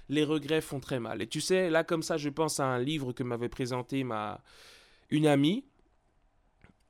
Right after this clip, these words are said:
C'était un livre, en fait, dans lequel des personnes âgées faisaient des témoignages, en fait.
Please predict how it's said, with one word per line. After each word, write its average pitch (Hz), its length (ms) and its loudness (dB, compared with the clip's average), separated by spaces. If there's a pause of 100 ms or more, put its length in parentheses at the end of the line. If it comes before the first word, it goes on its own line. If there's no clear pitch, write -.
C'était 147 220 0
un 160 100 4
livre, 175 200 2
en 156 80 2
fait, 170 200 -2
dans 147 140 0
lequel 160 560 0 (460)
des 143 180 2
personnes 165 480 4
âgées 156 320 6
faisaient 156 260 0
des 143 140 0
témoignages, 131 600 2
en 107 40 -10
fait. - 380 -14